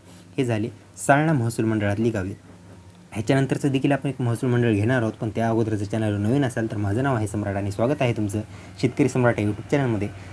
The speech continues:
जर चॅनलला लाईक, सबस्क्राईब व शेअर केलं नसेल तेही करून घ्या, कारण ह्याच्या संदर्भाची जी काही तुमच्या जिल्ह्याची उपयुक्त, मॅच व कृषी संबंधित सर्वात फास्ट अपडेट येईल ती तुमच्यापर्यंत पोहोचवण्याचा मी प्रयत्न करेल. तर चॅनलला लाईक, सबस्क्राईब, शेअर नस-, शेअर केलं नसेल तेही करून घ्या व माझ्या डाव्या साईडला जो काही घंटा दिसतोय, म्हणजेच बेल आयकॉन दिसतंय,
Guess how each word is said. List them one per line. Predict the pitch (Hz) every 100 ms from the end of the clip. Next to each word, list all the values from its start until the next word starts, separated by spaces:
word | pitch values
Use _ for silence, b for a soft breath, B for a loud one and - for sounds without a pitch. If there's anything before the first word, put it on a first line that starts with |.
| B
जर | 147
चॅनलला | - 135 107
लाईक, | 101 127 -
सबस्क्राईब | 120 - 143 123
व |
शेअर | 107 120 131
केलं | 127 123
नसेल | 110 110 98
तेही | 110 123
करून | 123 117
घ्या, | 98 98 B B B
कारण | 151 127
ह्याच्या | 107 151
संदर्भाची | - 131 127 120 110
जी | 101
काही | 104 131
तुमच्या | 127 120
जिल्ह्याची | 107 110 98 110
उपयुक्त, | 104 117 120
मॅच | 104 104
व | 110
कृषी | - 110
संबंधित | - 123 113 113 - B B -
सर्वात | 127 143
फास्ट | - 123 127 -
अपडेट | 123 117 113
येईल | 110 139
ती | -
तुमच्यापर्यंत | 110 113 117 117
पोहोचवण्याचा | 113 110 104 113 107 104
मी | 98
प्रयत्न | 87 113 135
करेल. | 123 104 117 B B B
तर | -
चॅनलला | - 123 110 98
लाईक, | 107 135
सबस्क्राईब, | - - 131 113
शेअर | - 113
नस-, | 113 104 - -
शेअर | 123
केलं | 123 113
नसेल | 110 131 104
तेही | 110
करून | 127 131 110
घ्या | 107
व | 127
माझ्या | 110 113 95
डाव्या | 98 113
साईडला | 120 117 104
जो | 101
काही | 123
घंटा | 104 87 90
दिसतोय, | 123 95 -
म्हणजेच | 101 107 127
बेल | 107 104 113
आयकॉन | 123 107
दिसतंय, | 98 -